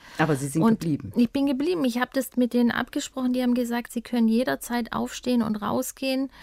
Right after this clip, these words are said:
Speaker 2: Ist überhaupt kein Problem. Und, äh, dann muss ich auch nicht aufstehen und rausgehen, wenn ich weiß, ich kann jederzeit.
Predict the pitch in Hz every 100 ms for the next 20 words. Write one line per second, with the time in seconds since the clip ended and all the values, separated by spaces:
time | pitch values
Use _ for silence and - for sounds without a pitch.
0 | - - - 226 226 226 220 233 - 247
1 | 240 233 220 240 277 - - 233 226 -
2 | - 220 214 - 220 240 262 240 202 180
3 | 160 175 - 175 175 - 175 165 160 165
4 | 170 - 175 175 180 175 175 175 - 175
5 | - 196 190 160 160 156 - 156 156 165